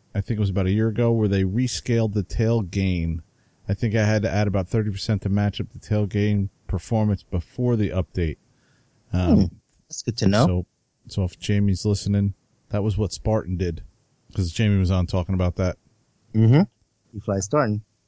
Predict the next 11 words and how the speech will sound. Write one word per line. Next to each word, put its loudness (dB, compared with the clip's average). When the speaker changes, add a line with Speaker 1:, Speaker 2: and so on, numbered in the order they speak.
Speaker 1:
Podbean, 2
people 0
that 0
started 0
following 2
us -2
Speaker 2:
Yes, -2
Podbean. 2
Speaker 1:
are 2
Zapod 0
eight, 2